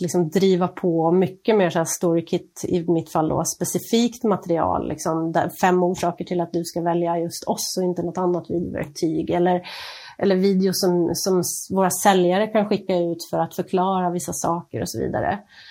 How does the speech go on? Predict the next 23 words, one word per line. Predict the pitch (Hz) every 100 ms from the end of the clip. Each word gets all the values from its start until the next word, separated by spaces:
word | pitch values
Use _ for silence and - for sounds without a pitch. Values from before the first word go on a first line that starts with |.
| -
Så | 202 202 214
det |
är | 269 277 254 226
ju, | 202 185
sen | 175 - 247
när | 269 220
kunden | 226 208 185
väl | 185 170
har | 170
konverterat | 196 175 180 262 254 185 -
så | 175
finns | 180 147
det |
ju | 165
en | 180 175
miljard | 170 165 160
sätt | 160
att | 165
använda | 165 165 165 160 160
video | 170 160 165 156
för | 170
befintlig | 175 294 302 269 196 175
kund, | 175 151